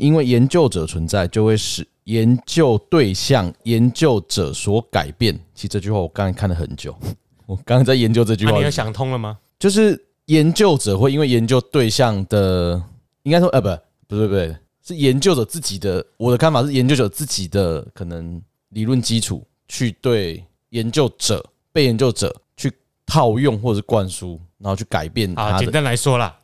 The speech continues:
Speaker 1: 嗯。
Speaker 2: 我自己是念博班的嘛。
Speaker 1: 对，你快点啊。
Speaker 2: 这个东西现实上来说啊，哎，你当然有兴趣的话，
Speaker 1: 嗯。
Speaker 2: 你就会从你的观点去研究你想要的对象嘛。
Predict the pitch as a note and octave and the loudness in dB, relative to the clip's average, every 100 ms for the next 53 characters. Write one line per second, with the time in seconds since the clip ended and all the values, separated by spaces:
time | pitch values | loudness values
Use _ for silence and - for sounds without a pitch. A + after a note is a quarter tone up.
0 | _ A#2 G#2+ E2 - A#2+ A#2 D3 A2 C3+ | _ -4 -4 -4 -10 -12 -6 -6 -4 -4
1 | C3+ B2 A2 G2+ A#2 A#2 E2 _ _ - | -4 -6 -8 -4 -4 -6 -12 _ _ 0
2 | G2+ F2+ G#2+ G2+ F2+ E2 - - D3+ D3 | 0 2 0 2 -2 -4 -10 -8 -2 0
3 | D3 D3 E3+ D3 B2+ B2 D3+ A#2+ A2+ - | 2 0 0 0 0 -2 -2 -2 -4 -2
4 | A#2 G2 E2 _ _ _ - F3+ F3 C#3 | -4 -4 -8 _ _ _ -8 -4 -2 -2
5 | F3 D#3 A#2 D#3+ C#3 - B2+ G#2+ B2 G2 | -2 -2 -4 -2 -4 -2 -4 -2 -2 0
6 | B2+ B2 G2 F2+ D3+ D3 B2+ C3 A2 - | 2 2 2 -2 -2 -2 -2 -4 -6 -2
7 | C3+ B2+ G2 C3 A2 G#2+ A#2+ A2 A2 G2+ | -2 -2 -6 -4 -6 -4 -4 -4 -4 -6
8 | G2 A2+ F#2 G2 D#2+ | -6 -8 -8 -10 -12